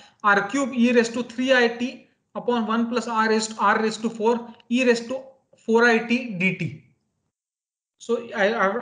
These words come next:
I'm left with some of these two integrals now. But now, on the one hand, mm, yeah. So let, let, so in oth-, in other words, you, you already know the integral of the function on gamma.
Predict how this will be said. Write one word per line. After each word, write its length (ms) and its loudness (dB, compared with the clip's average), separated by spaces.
I'm 80 0
left 240 0
with 140 -2
some 200 0
of 220 0
these 240 2
two 120 0
integrals 440 0
now. 440 -6
But 220 0
now, 480 2
on 140 -2
the 80 4
one 280 0
hand, 300 -2
mm, 260 -10
yeah. 260 0
So 160 -2
let, 180 0
let, 240 0
so 220 -6
in 120 -2
oth-, 180 -4
in 120 -4
other 180 -2
words, 420 0
you, 220 -6
you 240 0
already 320 2
know 180 -4
the 100 -2
integral 420 -2
of 100 -2
the 60 -8
function 380 -6
on 160 -4
gamma. 460 -6